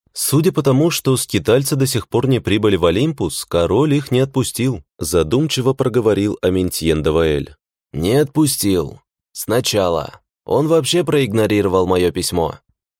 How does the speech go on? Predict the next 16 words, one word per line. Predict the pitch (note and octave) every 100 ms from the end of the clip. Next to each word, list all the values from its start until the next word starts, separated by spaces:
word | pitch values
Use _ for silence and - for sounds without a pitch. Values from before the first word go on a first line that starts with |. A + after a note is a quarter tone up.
| _ _ -
«Тогда | E2 C#2+ E2+ E2+ D#2+
где | D2 E2 G2
наши | G2+ G2 -
братья | F2 F2 F#2 - G2+
и | G#2
сёстры?» | - C3+ - - D#2+ - _ _ _
Наставник | E2 E2+ D#2+ G#2 A2 A#2+
факультета | - A2+ A2+ G2+ F#2+
мечников | E2+ F#2+ - G#2+ G#2+ G#2
присоединился | - G#2 A2+ G#2+ G2+ F#2 D#2 -
к | D#2+
беседе. | F2 - E2+ C#2+ - _ _ _ -
«Я | - F#2 D3
приказал | E3 E3+ D3+ C3+ G#2+ C#3 C#3
им | C3 B2 A2+ G1+ - _ -
дезертировать». | E2 G2 G#2+ A2 - B2+ G#2+ F2+ C2+ -